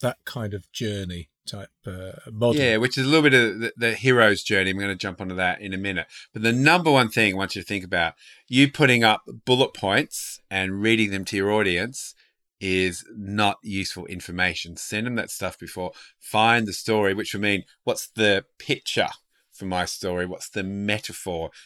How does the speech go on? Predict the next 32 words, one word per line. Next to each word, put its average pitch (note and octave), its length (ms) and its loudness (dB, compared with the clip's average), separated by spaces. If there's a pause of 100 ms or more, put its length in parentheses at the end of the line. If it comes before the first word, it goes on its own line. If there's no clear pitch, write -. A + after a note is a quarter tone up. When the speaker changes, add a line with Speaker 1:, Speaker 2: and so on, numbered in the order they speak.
(100)
Speaker 2:
Might B2 220 0
be A2+ 120 2
a F#2+ 60 -2
diagram F#2 640 0
as E2+ 160 -12
well, G2+ 160 -6
but B2 160 -8 (320)
think C#3+ 260 -2 (320)
picture, A#2 640 0
metaphor, G2+ 840 -2 (440)
diagram F#2 680 0
first A#2+ 640 -4 (260)
and G2+ 300 -4 (140)
kill G#2+ 720 -2
the F2+ 160 -18 (100)
text. - 720 -8 (460)
Now, A#2+ 300 6
John, B2+ 580 2 (240)
you A2 140 -2
might A#2+ 180 4
be G#2+ 80 -4
sitting A#2 240 0
there G#2+ 100 4
thinking, A2 460 -2
"But G2 140 -8
how A#2 280 0
will A#2 100 0
I A2 100 0
know F#2+ 420 -4
what F#2+ 280 -8
to G#2+ 80 -12
say? G#2 520 -6